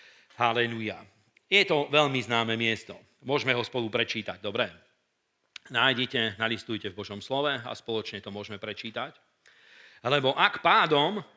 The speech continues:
prehrešením sa toho jedného,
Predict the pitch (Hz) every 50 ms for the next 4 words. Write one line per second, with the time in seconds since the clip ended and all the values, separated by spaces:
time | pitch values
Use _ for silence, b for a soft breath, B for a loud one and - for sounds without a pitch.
0 | _ _ _ _ 123 123 139 160 196 190 190 180 156 - - 156 139 135 127 123
1 | - - 123 - 131 117 113 117 117 117 110 107 117 113 110 110 107 104 117 131
2 | 139 143